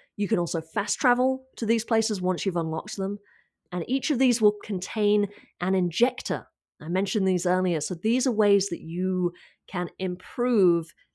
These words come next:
your health, your stamina for sprinting,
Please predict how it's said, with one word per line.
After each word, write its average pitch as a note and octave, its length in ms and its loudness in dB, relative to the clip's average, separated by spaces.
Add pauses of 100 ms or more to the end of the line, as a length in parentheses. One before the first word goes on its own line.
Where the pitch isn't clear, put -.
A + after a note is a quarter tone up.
(140)
your F3 280 2
health, - 600 -2 (420)
your F#3+ 180 2
stamina A3+ 680 4
for G#3+ 120 -2
sprinting, F#3+ 800 0